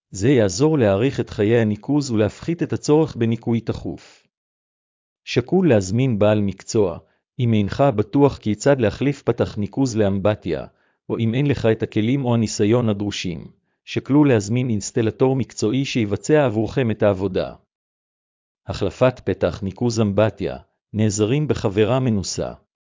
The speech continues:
החלפת פתח ניקוז לאמבטיה היא משימה חשובה שיכולה לסייע במניעת נזקי מים ושמירה על פונקציונליות המקלחת שלכם. אם אתה מבחין בסימנים לכך שיש להחליף את ניקוז המקלחת שלך,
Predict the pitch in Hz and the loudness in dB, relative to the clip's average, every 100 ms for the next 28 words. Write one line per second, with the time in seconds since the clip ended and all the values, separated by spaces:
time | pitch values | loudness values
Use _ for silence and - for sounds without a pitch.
0 | _ _ _ _ _ _ _ - - 87 | _ _ _ _ _ _ _ -10 -6 -4
1 | - 120 - 104 92 87 - 95 127 131 | 0 -2 0 -2 0 -2 -4 -8 -4 -2
2 | 101 90 92 107 - 101 101 104 - 101 | 0 0 0 -2 0 0 2 0 -2 -2
3 | 107 139 - 117 101 90 120 110 101 - | -2 -2 -4 -6 -2 2 2 2 -4 -2
4 | 107 127 123 - 95 104 127 104 95 104 | 0 2 0 -2 0 2 2 0 -2 -2
5 | 117 143 104 92 107 120 110 113 131 123 | -2 -2 -4 -4 -2 0 2 0 0 -2
6 | 95 110 101 117 135 107 117 107 - 104 | -4 -4 -2 0 -2 -2 -4 -6 -2 0
7 | 113 131 120 123 120 107 - 120 120 95 | 0 0 0 0 -2 -2 0 -2 -2 -6
8 | - 87 85 80 65 53 - _ _ _ | -6 -6 -6 -8 -12 -14 -20 _ _ _
9 | _ _ _ _ _ _ 127 143 143 135 | _ _ _ _ _ _ -2 0 2 2
10 | 120 92 - 143 131 98 - 101 101 131 | 2 -2 -2 -2 -2 -2 -2 -2 -2 -2
11 | 139 107 101 87 - - - 127 139 120 | -2 -2 -2 -2 -4 -10 -2 0 2 0
12 | - 123 143 113 107 - 139 120 104 98 | 0 -4 -2 -4 -4 -4 -2 0 -2 -2
13 | 131 135 120 - 95 82 - | -2 -2 -4 -4 -6 -4 -4